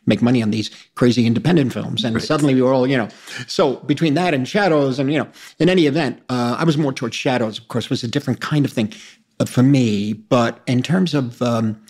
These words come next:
Speaker 1: Bob, uh, it, De Palma said, "Oh, you have to meet him. You have to meet him."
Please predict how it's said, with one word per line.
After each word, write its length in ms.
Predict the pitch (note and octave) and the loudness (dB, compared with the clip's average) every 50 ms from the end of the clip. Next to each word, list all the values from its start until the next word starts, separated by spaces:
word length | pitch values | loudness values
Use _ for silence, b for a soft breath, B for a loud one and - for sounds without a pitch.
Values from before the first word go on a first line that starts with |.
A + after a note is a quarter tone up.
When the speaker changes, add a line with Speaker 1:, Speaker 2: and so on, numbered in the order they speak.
| b b b _ _ _ | b b b _ _ _
Speaker 1:
Bob, 540 | A2 - F3+ A3 C4 G3+ A#2 A#2 B2+ B2 - _ _ _ _ _ - | -4 -2 0 0 0 0 -2 -2 -4 -8 -10 _ _ _ _ _ -8
uh, 320 | - B2 B2+ A#2 A#2 A#2 C#3 b b b b b _ _ _ | -6 -4 -4 -4 -6 -8 -10 b b b b b _ _ _
it, 300 | - - - - _ _ - _ - C#3+ - - _ - | -4 -4 -4 -6 _ _ -12 _ -8 -8 -8 -10 _ -6
De 100 | C#3 C3+ | -4 -4
Palma 280 | - - - A#2 C3+ D3 | -2 -2 0 0 0 0
said, 300 | - - C3 A#2 A#2 C3 | 0 -2 -4 -4 -2 -2
"Oh, 80 | B2 B2 | 0 0
you 80 | C3 | 0
have 160 | C3 C3+ C#3 | 0 -2 -2
to 80 | - B2+ | 0 2
meet 180 | A#2+ C#3 E3 F#3+ | 2 4 4 2
him. 160 | - G#2 A2+ | 2 0 0
You 60 | G#2+ | -2
have 140 | A2 A2+ - | -2 -2 0
to 80 | - | 0
meet 180 | A2+ C3 E3 E3 | 2 2 2 2
him." 240 | - G#2 G#2+ A#2 - | 0 0 -2 -4 -6